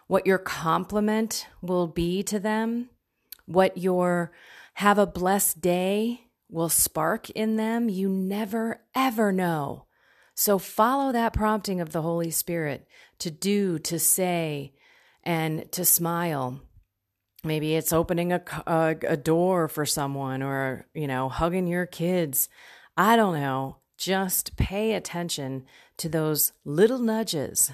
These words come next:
because the Spirit wants you to be a light and attract others, just like a moth <laughs> to a light. Can't help but go,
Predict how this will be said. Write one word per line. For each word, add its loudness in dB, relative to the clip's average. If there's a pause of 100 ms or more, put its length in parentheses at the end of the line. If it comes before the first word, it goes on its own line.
(100)
because -4
the -6
Spirit -2 (520)
wants -4
you -2 (160)
to -8
be -4
a -2
light -6 (200)
and -4
attract -4
others, -2
just -2
like -8
a 0
moth -4 (220)
<laughs> 0
to 2
a 0
light. -2 (680)
Can't 4
help 2
but -2
go, 2